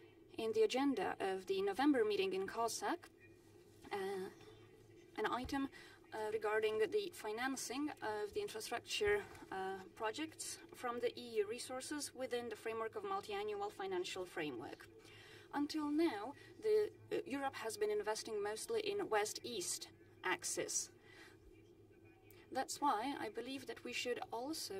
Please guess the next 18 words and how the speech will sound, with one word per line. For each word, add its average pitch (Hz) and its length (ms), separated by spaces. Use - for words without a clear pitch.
invest 208 380
in 226 120
the 220 100
north-south 214 920
axis. - 640
We 240 80
have 240 180
raised 262 280
this - 180
issue 320 500
at 427 240
a 214 100
meeting 262 580
on 214 200
the 220 120
sixth - 520
of 208 180
July. 220 760